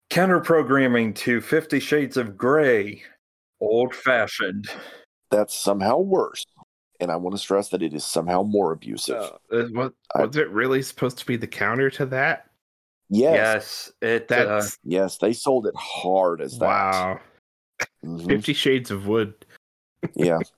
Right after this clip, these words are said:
Speaker 3: <laughs>
Speaker 2: I'm, I, I wanna, I wanna put a disclaimer here because I don't even like having to say this,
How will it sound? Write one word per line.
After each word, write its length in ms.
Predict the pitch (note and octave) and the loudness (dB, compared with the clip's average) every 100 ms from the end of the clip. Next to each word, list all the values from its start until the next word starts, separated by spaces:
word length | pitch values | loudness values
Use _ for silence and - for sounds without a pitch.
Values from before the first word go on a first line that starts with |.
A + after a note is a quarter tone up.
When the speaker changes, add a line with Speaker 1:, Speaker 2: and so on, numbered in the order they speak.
| - | -20
Speaker 3:
<laughs> 300 | - _ - | -20 _ -2
Speaker 2:
I'm, 140 | D3 - | -2 0
I, 120 | C#3+ | 0
I 140 | - D3+ | 2 2
wanna, 340 | F#3+ F3+ A#2 _ _ - | 2 2 0 _ _ -2
I 60 | B2 | 0
wanna 280 | C#3+ G2 F2+ _ _ _ _ | 2 -2 -4 _ _ _ _
put 160 | G#2 F#2+ | -6 -4
a 40 | |
disclaimer 540 | D#2+ - - D2 G#1+ - | -6 -8 -2 -2 -2 -6
here 220 | A1 G1+ | -6 -6
because 240 | - F2 - G2+ | -4 -4 0 0
I 40 | |
don't 220 | G#2+ B2 | 2 0
even 200 | A2+ G#2 | 0 2
like 260 | F2 E2+ - | 2 0 -2
having 260 | F#2 F2 E2 | -2 -2 -4
to 80 | - | -2
say 180 | E2 C2+ | -2 -2
this, 240 | - | -8